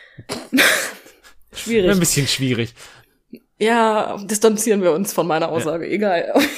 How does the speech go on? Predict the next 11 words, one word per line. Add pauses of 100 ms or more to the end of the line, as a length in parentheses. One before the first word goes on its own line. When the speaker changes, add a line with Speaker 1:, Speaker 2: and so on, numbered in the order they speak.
(100)
Speaker 1:
jeden
Fall, (340)
die
Schwiegereltern
sind
Messis. (1000)
Ja.
Speaker 2:
Aha. (580)
Speaker 1:
Mhm,
aber
richtige.